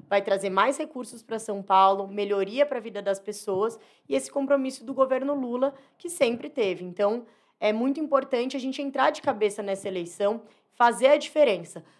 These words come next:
Falar no grupo de Zap da família. Às vezes a gente para de falar com as pessoas que a gente conhece por achar que as pessoas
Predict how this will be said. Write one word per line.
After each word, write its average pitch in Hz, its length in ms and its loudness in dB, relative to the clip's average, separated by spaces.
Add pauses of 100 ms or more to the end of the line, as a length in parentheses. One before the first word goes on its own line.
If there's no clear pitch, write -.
(100)
Falar 320 300 8
no 262 100 0
grupo 233 260 -8
de 208 140 -10
Zap 214 300 4
da 208 140 2
família. 202 540 0
Às 196 100 -2
vezes 262 180 2
a 302 60 4
gente 277 200 -2
para 302 380 6
de 190 140 -6
falar 190 520 2
com 202 120 -2
as 196 100 -4
pessoas 208 260 -8
que 208 100 -8
a 185 40 -6
gente 185 180 -10
conhece 233 400 -4
por 254 160 -6
achar 262 400 0
que 302 80 -8
as 311 80 -6
pessoas 269 720 2